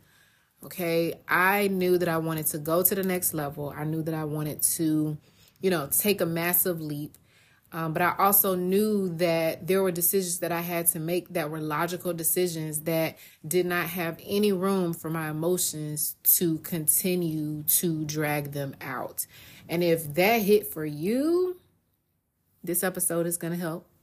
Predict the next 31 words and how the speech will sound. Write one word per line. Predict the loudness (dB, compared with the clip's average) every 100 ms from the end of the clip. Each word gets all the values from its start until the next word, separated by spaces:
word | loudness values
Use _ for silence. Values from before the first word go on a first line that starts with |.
| _
<laughs> | 0 2 2 2
for | -2
sure. | -2 0 0 0 -4 -10 -20 -20 -4
Because | 2 4
I | 4
think | 2
a | 2
lot | 4 4
of | 4
times | 2 2 0 -2 -6
we, | -6 -2 0 0 0 -2 -4 -10 _ _ _ -8
um, | -2 0 0 -2 -6 -8 -12 _ _ _ _ _ _ _ _ _ _ _ -2
we | 2
just | 4 4 6
naturally | 4 6 2
have | 2 2 0
bleeding | 0 -2 -2
hearts. | -4 -6 -6 -6 -8 -10 -20 -6
We | 2 4
naturally | 6 6 6 4 4
wanna | 4 2
help | 2 0 0
people. | -6 -4
And | 0
that's | 4
why | 4
we're | 4
in | 2
the | 2
service | 2 4 4
industry, | 2 -2 -14 -16 -18